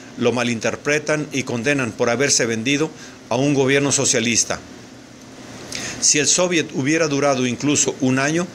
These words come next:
derramaríamos lágrimas con la sola mención de su belleza.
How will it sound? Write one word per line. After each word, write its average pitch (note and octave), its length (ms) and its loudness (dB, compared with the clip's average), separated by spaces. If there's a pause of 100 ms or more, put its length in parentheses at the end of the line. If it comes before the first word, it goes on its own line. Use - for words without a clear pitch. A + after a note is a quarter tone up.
(300)
derramaríamos C3 800 0
lágrimas C#3 500 -2
con B2 140 -6
la A#2 80 -4
sola D3 220 2
mención C3+ 380 0
de B2+ 80 0
su B2 140 0
belleza. A2 440 0